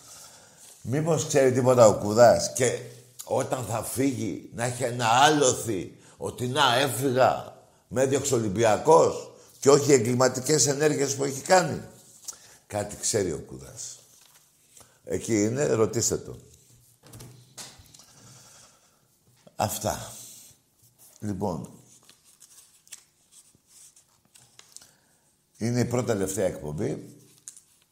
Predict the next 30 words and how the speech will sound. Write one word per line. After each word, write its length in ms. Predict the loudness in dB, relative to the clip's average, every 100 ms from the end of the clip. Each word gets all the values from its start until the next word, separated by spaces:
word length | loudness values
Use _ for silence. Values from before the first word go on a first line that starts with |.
| _ _ _ _ _ -20 _
Να 220 | -6 -4
πάει 160 | -2 -2
και 120 | -2
να 140 | -6
μην 140 | -6 -6
ξανάρθει 400 | -6 -6 -8 -8
το 120 | -8
είκοσι. 540 | -8 -6 -8 -8 -12 -18 _ _ _ _ _ _ _ -20
Ε, 80 | -18
βέβαια, 260 | -10 -8 -6
για 120 | -6
μας 100 | -8
τους 100 | -8
Ολυμπιακούς 440 | -8 -6 -8 -6
θα 140 | 0 2
έρθει 300 | 2 0 -4
πάλι 320 | -2 -2 -4
το, 380 | -6 -6 -6 -8 -14 -14 -14 -16
<laughs> 600 | _ _ -20 -20 -20 -12
το 120 | -8
πρωτάθλημα, 800 | -8 -8 -4 -2 -2 -2 -2 0
θα 120 | 0
το 100 | -4
χαρεί 380 | -4 -2 0 -2
η 60 | -4
θύρα, 600 | -4 -2 -2 -4 -6 -6
ο 120 | -8
κόσμος 460 | -6 -6 -4 -8 -10
του 100 | -10
Ολυμπιακού, 920 | -10 -12 -14 -14 -8 -8 -8 -10 -16